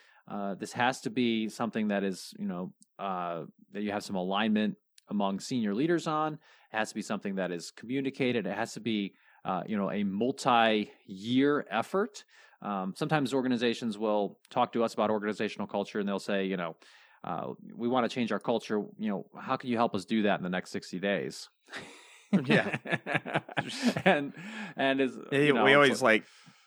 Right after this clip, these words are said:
Speaker 2: think twice about those engagements,
Speaker 1: Uh,
Speaker 2: right?
Speaker 1: right.
Speaker 2: <laughs>
Speaker 1: Abs-, we do. And, and the
Speaker 2: There's
Speaker 1: reason
Speaker 2: no
Speaker 1: is
Speaker 2: magic
Speaker 1: that
Speaker 2: wand. There's no
Speaker 1: there
Speaker 2: magic wand.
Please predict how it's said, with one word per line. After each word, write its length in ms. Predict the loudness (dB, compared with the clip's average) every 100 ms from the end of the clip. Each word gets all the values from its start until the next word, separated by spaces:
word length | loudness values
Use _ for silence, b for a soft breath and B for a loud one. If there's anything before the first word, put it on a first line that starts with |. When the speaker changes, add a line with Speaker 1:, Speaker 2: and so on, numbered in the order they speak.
| b 2
Speaker 2:
think 300 | 4 2 0
twice 420 | 6 6 6 2
about 360 | 4 4 4
those 240 | 0 -2 -2
engagements, 680 | -6 -6 -8 -8 -8 -4 -2
Speaker 1:
Uh, 40 |
Speaker 2:
right? 220 | 0 2
Speaker 1:
right. 320 | 6 4 4 2
Speaker 2:
<laughs> 0 |
Speaker 1:
Abs-, 560 | 4 4 2 4 2
we 80 | 4
do. 300 | 0 0 0
And, 400 | 2 4 2 -2 -6
and 200 | -2 4
the 60 |
Speaker 2:
There's 140 | 6 10
Speaker 1:
reason 140 | 10
Speaker 2:
no 40 |
Speaker 1:
is 60 | 12
Speaker 2:
magic 220 | 10 10 8 8
Speaker 1:
that 20 |
Speaker 2:
wand. 380 | 8 8 4 -8 -2
There's 220 | 0 4
no 100 | 6
Speaker 1:
there 60 | 8
Speaker 2:
magic 400 | 8 6 4 -2
wand. 240 | -8 -10